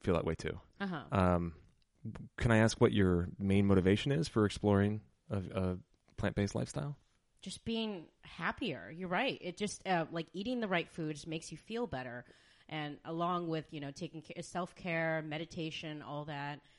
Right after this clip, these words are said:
Speaker 2: you can feel better and <laughs> maybe not have to resort to the pills. But, um,
Speaker 1: <laughs>
Speaker 2: I just, I wanna eat healthier.
Speaker 1: Got it.
Speaker 2: I don't know what to do. It's just
Speaker 1: Okay.
Speaker 2: so expensive. Like, you look at Sage Vegan and you look at, you know,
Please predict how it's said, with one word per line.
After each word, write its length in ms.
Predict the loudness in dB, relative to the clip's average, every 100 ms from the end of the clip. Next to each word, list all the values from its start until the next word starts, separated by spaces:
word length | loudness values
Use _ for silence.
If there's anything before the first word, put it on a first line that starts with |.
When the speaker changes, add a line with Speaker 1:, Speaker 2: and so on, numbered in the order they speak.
| _ _ -18
Speaker 2:
you 80 |
can 180 | -10 -8
feel 360 | -8 -6 -2 -2
better 480 | 0 0 2 0 -4 -8
and 240 | -8 -8 -6 -2 2
<laughs> 180 | 2 2 -14 -10
maybe 280 | -4 -2 0
not 180 | 0 2
have 240 | 4 2
to 100 | 0
resort 360 | -6 -2 -4 -4
to 60 | -10
the 100 | -8
pills. 420 | -4 -4 -6 -16 _ -20 -20 -6
But, 220 | 2 2 4
um, 360 | 4 2 0 -8
Speaker 1:
<laughs> 100 | -10
Speaker 2:
I 80 | -6
just, 340 | -4 -4 -6 -4
I 140 | 0 2
wanna 260 | 2 0
eat 180 | -2 -6
healthier. 540 | -6 -6 -6 -10 -12 -16 -20 _ _ _ _ _ _ _ _
Speaker 1:
Got 240 | -10 -8 -10
it. 80 | -12 -18 _
Speaker 2:
I 80 | -8
don't 160 | -6 -6
know 100 | -6
what 120 | -8
to 80 | -8
do. 220 | -6 -2 -2
It's 120 | -2
just 180 | -4 -4 -4
Speaker 1:
Okay. 40 |
Speaker 2:
so 40 |
expensive. 720 | -6 -8 -10 -10 -10 -12 -10
Like, 160 | -12 -8
you 100 | -4
look 220 | -4 -2
at 180 | -4 -6
Sage 440 | -6 -4 -4 -6 -4
Vegan 520 | -2 0 -2 -2 -6
and 140 | -6
you 120 | -6
look 200 | -6 -6
at, 380 | -6 -4 -4 -6
you 140 | -8 -8
know, 220 | -8